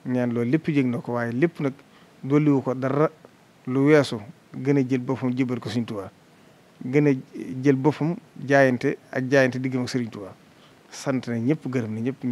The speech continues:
ngi ñaan ñu àgg ca ak jàmm te ja-, day ceeg tawféex, day ceeg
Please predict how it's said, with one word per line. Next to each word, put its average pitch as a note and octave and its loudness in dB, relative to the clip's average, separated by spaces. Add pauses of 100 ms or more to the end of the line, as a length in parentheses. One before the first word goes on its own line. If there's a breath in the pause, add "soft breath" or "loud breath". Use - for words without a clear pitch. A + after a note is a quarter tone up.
ngi A#2+ -2
ñaan A#2 -4
ñu A#2 -6
àgg A2+ -6
ca - -6 (720)
ak A2+ -6
jàmm D3 2 (460)
te B2 -4
ja-, A#2 -8
day B2+ 0
ceeg A#2+ -4
tawféex, B2 -2 (680)
day B2+ -2
ceeg A#2+ -6